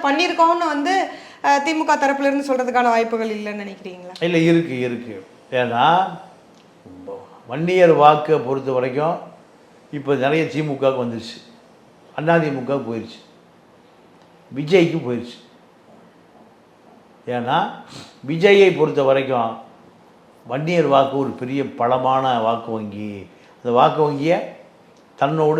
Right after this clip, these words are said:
Speaker 2: வை-, வைத்துக் கொள்ள வேண்டும். அப்ப தான் அதிகாரத்துக்கு போக முடியும்னு நினைக்கிறார். அதனால என்ன பண்றாரு விஜய்? தி மு கவை நேரடியா எதிர்க்கிறார், அண்ணா தி மு கவை எதிர்க்கிறது இல்ல.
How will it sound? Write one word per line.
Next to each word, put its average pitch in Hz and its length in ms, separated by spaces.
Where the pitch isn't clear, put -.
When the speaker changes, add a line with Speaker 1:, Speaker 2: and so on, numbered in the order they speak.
Speaker 2:
வை-, 135 200
வைத்துக் 139 280
கொள்ள 123 220
வேண்டும். 117 220
அப்ப 143 200
தான் 180 140
அதிகாரத்துக்கு 175 540
போக 147 140
முடியும்னு 139 260
நினைக்கிறார். 107 340
அதனால 170 320
என்ன 175 160
பண்றாரு 147 400
விஜய்? 147 380
தி 202 120
மு 220 120
கவை 170 320
நேரடியா 139 420
எதிர்க்கிறார், 107 400
அண்ணா 180 180
தி 165 140
மு 135 140
கவை 147 180
எதிர்க்கிறது 120 340
இல்ல. - 80